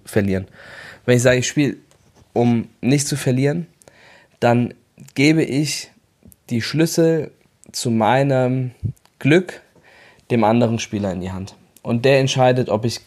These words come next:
ob ich, äh, das Match gewinnen kann oder ob ich es nicht gewinnen kann.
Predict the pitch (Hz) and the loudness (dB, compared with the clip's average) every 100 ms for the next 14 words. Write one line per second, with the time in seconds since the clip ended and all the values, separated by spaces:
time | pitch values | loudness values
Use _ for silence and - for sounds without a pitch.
0 | - 107 107 110 - - 87 95 110 - | -8 -4 -2 -2 -4 -2 -2 0 -2 2
1 | 113 - 110 110 110 110 104 104 92 101 | 0 2 0 2 2 0 -4 0 0 -2
2 | 104 101 110 98 - 110 | -4 -6 -8 -8 -10 -10